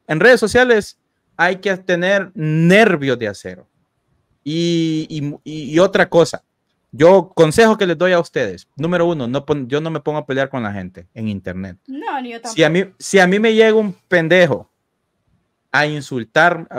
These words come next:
Speaker 1: o-, ojo, hay que saber diferenciar entre la crítica constructiva y la crítica destructiva.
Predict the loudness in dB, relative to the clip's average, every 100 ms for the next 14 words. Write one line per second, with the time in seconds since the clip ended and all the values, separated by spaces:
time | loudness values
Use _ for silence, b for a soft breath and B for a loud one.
0 | -6 2 4 6 4 4 0 -4 0 2
1 | 2 -2 -4 -2 -2 -2 -4 -6 -6 -8
2 | -12 _ 0 0 0 -2 -4 0 0 0
3 | _ -4 -4 -4 -10 -10 -6 -4 -4 -6
4 | _ _ _ _ _ -6 -4 -4 -6 -8
5 | -6 -4 -4 -6 -20 -14 -14 -14